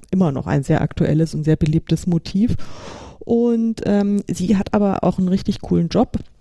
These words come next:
Sie ist, ähm, Autorin, sie ist Romanautorin und vor allen Dingen ist sie, ähm, äh, schreibt,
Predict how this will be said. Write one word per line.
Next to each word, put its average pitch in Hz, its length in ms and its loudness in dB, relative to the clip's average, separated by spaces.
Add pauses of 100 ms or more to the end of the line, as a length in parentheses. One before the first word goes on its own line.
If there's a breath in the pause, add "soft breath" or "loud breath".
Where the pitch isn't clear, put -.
(600)
Sie 196 320 0
ist, - 340 0
ähm, 160 360 2
Autorin, 220 480 0
sie 170 80 -2
ist - 180 -2
Romanautorin 220 680 0
und 196 100 -4
vor 180 120 -2
allen 175 120 2
Dingen 180 140 0
ist - 160 -4
sie, 170 340 0
ähm, 156 960 0 (1200 loud breath)
äh, 170 260 2
schreibt, - 420 -4